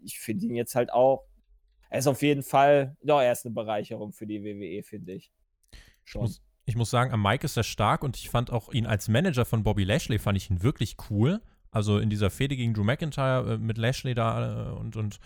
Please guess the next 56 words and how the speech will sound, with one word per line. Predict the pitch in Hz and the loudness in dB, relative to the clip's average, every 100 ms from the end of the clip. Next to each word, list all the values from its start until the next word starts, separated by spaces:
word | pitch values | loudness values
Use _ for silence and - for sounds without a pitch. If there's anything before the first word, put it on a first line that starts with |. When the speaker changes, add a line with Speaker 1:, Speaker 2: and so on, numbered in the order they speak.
| - - | -20 -8
Speaker 2:
M | - 113 | -2 0
V | 107 | 0
P, | - | 0
das, | 143 117 - | 0 0 -4
das | 110 - - | -6 -6 -12
hat | - - | -6 0
mir | 143 | 0
schon | - 139 | 2 0
was | 139 - | 0 -2
gegeben. | 110 104 139 160 - - | -4 0 2 0 -4 -12
In | - 123 | 2 6
Wrestling-Matches | 117 160 - 180 170 165 151 143 | 6 4 2 2 4 2 0 0
oder | 131 | 0
gar | 123 117 | 0 -2
Titel-Matches, | - 175 196 147 147 151 - | -2 -2 0 0 0 -4 0
sage | 127 131 | 2 2
ich | |
dir, | 123 | 0
brauche | 101 117 | 2 2
ich | 117 | 2
ihn | 120 | 2
jetzt | 107 - | 0 0
aber | 110 110 | 0 2
im | 107 | 2
Jahr | 107 | -2
zweitausendzwanzig | - 110 107 120 104 101 92 - 110 - 104 - | 0 0 2 0 2 0 -2 -2 -2 -2 -6 -4
nicht, | 107 104 107 - 101 | 2 6 6 4 -2
weil | 95 92 - - | 0 -2 -8 -4
du | 120 | -2
hast | 107 | 2
vorhin | 120 127 | 4 4
schon | 120 | 2
angesprochen, | 107 127 - 120 117 113 | 0 0 0 2 4 4
äh, | 110 | 2
es | - | 2
gibt | 113 | -4
so | 113 123 | 2 2
viele, | 135 143 131 | 2 0 0
so | 110 117 135 | 2 2 2
starke | - - 120 127 113 | 0 0 0 2 2
Wrestler | 120 - 107 | 2 2 0
und | 101 | 0
das, | 104 | -2
äh, | - | -2
Roster | 104 101 123 - 110 | 2 2 2 0 0
von | 113 117 110 | 0 0 -2
W | 110 | 0
W | 107 | 0
E | 117 123 | 0 0
ist | 104 | 0
ja | 107 | -2
so | 107 | -2
gut | 113 117 | -4 -2
wie | 113 | 0
nie | 113 | 0
zuvor. | - 113 110 110 | -2 -2 2 2